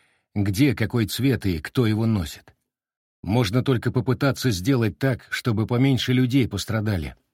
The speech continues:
пока одни и другие выясняют между собой отношения. «Сегодня все получили подарки», — сказал Можгиах.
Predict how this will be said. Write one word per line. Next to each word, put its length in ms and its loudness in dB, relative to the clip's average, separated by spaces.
пока 320 0
одни 400 0
и 20 0
другие 460 2
выясняют 640 0
между 240 0
собой 360 -2
отношения. 680 -6
«Сегодня 640 2
все 380 0
получили 560 2
подарки», — 760 0
сказал 420 -2
Можгиах. 600 -4